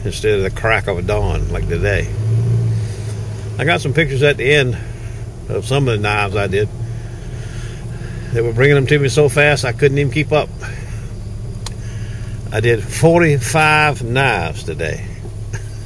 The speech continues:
<laughs> And it cost a hundred and sixty bucks to get in the door. Ninety for the table, seventy for the electricity. For two days. That covers Sat-, Sunday, Saturday and Sunday.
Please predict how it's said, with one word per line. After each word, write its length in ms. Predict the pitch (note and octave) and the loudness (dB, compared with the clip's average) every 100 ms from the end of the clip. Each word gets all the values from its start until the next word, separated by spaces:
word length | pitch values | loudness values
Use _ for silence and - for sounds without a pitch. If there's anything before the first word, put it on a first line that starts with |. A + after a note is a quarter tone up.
| - | -4
<laughs> 400 | - - C3+ - - - - - - - - - - - - - - - | -4 -2 -8 -8 -10 -8 -8 -6 -8 -8 -8 -8 -8 -8 -8 -10 -10 -4
And 100 | B2 A2 | -2 2
it 40 | |
cost 300 | C#3 C#3 - | 4 2 2
a 260 | A#2 G#2 G#2+ | 2 2 2
hundred 300 | D3 D#3 C#3 | 2 2 0
and 100 | B2 | 0
sixty 380 | D#3+ C#3+ - | 0 0 -2
bucks 320 | B2+ C#3+ - - | 2 2 0 -4
to 80 | |
get 200 | A#2+ C3 | 2 4
in 140 | C3+ B2+ | 4 2
the 100 | A#2 | 4
door. 340 | C3 A#2+ A2 - G#2+ - - - - | 6 6 4 0 -8 -8 -10 -10 -4
Ninety 320 | A2 A#2+ C3+ | 0 4 4
for 160 | A#2+ C3 | 2 0
the 80 | A2+ | 2
table, 400 | C#3 C3 C3 C3 | 6 6 6 2
seventy 340 | C#3 C3+ C3+ | 2 2 2
for 200 | G#2 B2 | 2 2
the 120 | A#2 | 4
electricity. 680 | G2+ C3 - C3+ - D#2 - - - - - | 2 0 2 2 2 -4 -6 -10 -10 -10 -8
For 80 | G2+ | -4
two 200 | G2 C#3+ | 2 4
days. 320 | C3+ A#2 D#2 | 6 6 2
That 120 | G#2+ G2 | -2 0
covers 320 | B2 G2+ F2+ | 0 0 -2
Sat-, 280 | A#2+ A#2+ A2+ | 0 0 0
Sunday, 340 | A#2+ A#2+ B2+ - | 0 2 0 0
Saturday 360 | A#2 B2+ A#2 | 2 4 4
and 80 | G#2+ | 2
Sunday. 360 | A2 A2+ E2 | 2 0 -2